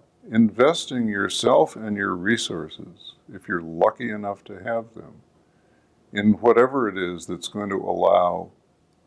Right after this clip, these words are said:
the, in this case, the Academy for Spiritual Formation to take next steps. On behalf of all those who are no longer with us,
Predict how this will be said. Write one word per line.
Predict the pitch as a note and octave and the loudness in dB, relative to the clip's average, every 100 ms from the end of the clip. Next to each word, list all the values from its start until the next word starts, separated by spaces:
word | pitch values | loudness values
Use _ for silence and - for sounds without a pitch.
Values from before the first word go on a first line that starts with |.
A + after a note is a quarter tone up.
| - G2 | -20 -12
the, | G2 F#2 - | -8 -8 -10
in | F2+ | -12
this | G2+ G#2 | -10 -10
case, | - F2+ F2 - | -6 -8 -8 -8
the | F#2 | -8
Academy | - G2+ G2+ F#2+ F2 | -2 2 2 0 -10
for | F#2+ F2 | -12 -10
Spiritual | - G2+ F2+ G2+ F#2 | -2 0 0 -4 -8
Formation | - F#2 F2 F2 F#2+ E2 | -8 -8 -6 -6 -6 -10
to | - - | -12 -6
take | - - _ _ _ _ _ _ - | -6 -8 _ _ _ _ _ _ -4
next | G2 - - - - _ - | -2 -2 -10 -16 -16 _ -12
steps. | - - - - - - _ _ _ _ _ - _ - | -4 0 -2 -4 -20 -20 _ _ _ _ _ -20 _ -10
On | G#2+ G2+ | -8 -4
behalf | G2 B2+ C3+ A2 | 0 2 2 2
of | F2+ | 2
all | G#2+ A2 A2+ | 6 6 2
those | G#2+ F#2 | -4 -6
who | G2+ F#2 | -4 -4
are | |
no | F#2 G#2+ | 0 0
longer | G#2 G2 F#2+ E2+ | 2 0 -2 -8
with | F2 D#3 - | -2 -2 -2
us, | E2 C#3+ - | -10 -12 -14